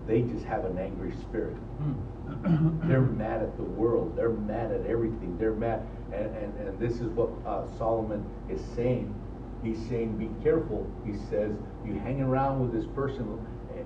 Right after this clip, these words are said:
Speaker 1: that's gonna rub off on you." So that's what impartation is. Thank you.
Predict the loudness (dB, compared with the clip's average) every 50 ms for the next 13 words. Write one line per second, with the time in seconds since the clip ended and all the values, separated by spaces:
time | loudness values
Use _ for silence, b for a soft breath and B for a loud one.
0 | -8 -10 -10 -10 -8 -8 -8 -8 -8 -8 -8 -8 -8 -8 -8 -4 0 2 4 4
1 | 2 2 0 0 0 0 0 0 0 0 0 2 2 2 2 2 0 -4 -4 -4
2 | -2 -4 -4 -4 -6 -6 -6 -8 -10 -10 -10 -8 -8 -8 -8 -8 -8 -8 -8 0
3 | 2 4 4 4 4 2 0 -2 -2 -2 -2 -2 -2 -4 -4 -4 -6 -6 -6 -6
4 | -6 -6 -8 -8 -8 -8 -8 -8 -6 -6 -6 -6 -6 -6 -6 -8